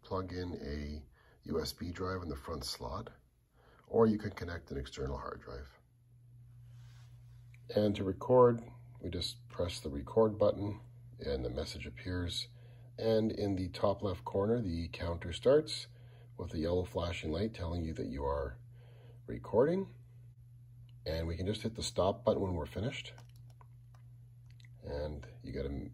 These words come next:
message asking you if you want to stop. Hit OK for yes. And finding your recordings,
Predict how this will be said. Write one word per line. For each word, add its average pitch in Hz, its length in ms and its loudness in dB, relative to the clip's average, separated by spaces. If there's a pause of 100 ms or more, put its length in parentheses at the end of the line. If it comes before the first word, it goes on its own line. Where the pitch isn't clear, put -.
(100)
message - 420 -6
asking 71 400 -4
you 73 100 -4
if 71 100 -8
you 64 60 -10
want 67 180 -2
to - 60 -6
stop. 156 400 -2 (380)
Hit - 240 -6
OK 71 560 -4 (640)
for - 120 -10
yes. - 500 -6 (1200)
And 76 320 -2
finding 101 400 4
your 107 100 4
recordings, 104 800 0